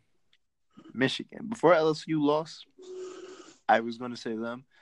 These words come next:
but I think Michigan sneaks into that last four. I think they sneak into the last four, man,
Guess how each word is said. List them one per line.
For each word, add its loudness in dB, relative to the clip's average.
but -6
I -4
think -8
Michigan -8
sneaks -8
into -8
that -6
last -6
four. -6
I -6
think -6
they -2
sneak -6
into -6
the -6
last -4
four, -4
man, -10